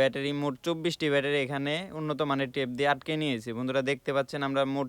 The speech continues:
চব্বিশটি ব্যাটারি এখানে আটকে নিয়েছি। এখন আমরা উন্নত মানের নিকেল স্ট্রিপ ব্যবহার করে স্পট ওয়েল্ডারের সাহায্যে আমরা ব্যাটারি প্যাকটিকে স্পট ওয়েল্ড করব। বন্ধুরা, দেখতে পাচ্ছেন আমরা নিকেল স্ট্রিপটি কেটে নিয়ে স্পট ওয়েল্ডারের সাহায্যে স্পট ওয়েল্ড করার চেষ্টা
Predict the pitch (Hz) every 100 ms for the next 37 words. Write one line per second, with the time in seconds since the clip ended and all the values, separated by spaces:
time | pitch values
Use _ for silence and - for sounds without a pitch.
0 | - 151 151 143 143 131 127 131 127 139
1 | 131 151 208 _ _ _ _ _ - 117
2 | - - 131 - 156 135 113 127 139 143
3 | 143 143 143 104 151 156 160 151 143 139
4 | 135 131 147 147 - 147 131 139 139 139
5 | 127 135 139 135 139 123 139 135 135 131
6 | 135 127 131 135 131 135 127 120 131 127
7 | 127 - 131 135 - 139 131 131 123 127
8 | 98 98 - _ _ _ _ _ 117 143
9 | 143 147 147 139 160 151 - 160 151 151
10 | 147 139 147 147 156 131 147 151 147 156
11 | 151 143 143 - 139 131 135 135 139 131
12 | 139 131 120 127 147 - 127 - 123 131
13 | 120 139 135 117 147 -